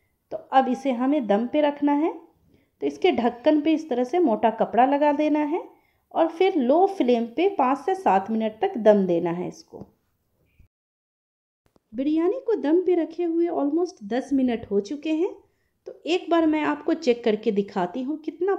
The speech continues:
परफेक्ट मुरादाबादी बिरयानी बनकर तैयार हुआ है।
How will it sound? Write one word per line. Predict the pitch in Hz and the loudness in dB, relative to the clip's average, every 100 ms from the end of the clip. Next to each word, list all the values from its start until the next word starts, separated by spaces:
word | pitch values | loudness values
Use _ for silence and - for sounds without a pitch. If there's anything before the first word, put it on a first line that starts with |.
| - | 0
परफेक्ट | 233 240 359 349 262 | -2 -2 -8 -6 -6
मुरादाबादी | 220 208 208 196 190 202 | 0 0 2 0 0 0
बिरयानी | 190 190 185 190 196 | -4 -4 -2 -2 -2
बनकर | 190 190 180 - | -4 -4 -8 -8
तैयार | 180 190 226 | -6 -2 -2
हुआ | 277 294 294 | -2 -2 -2
है। | 330 | -2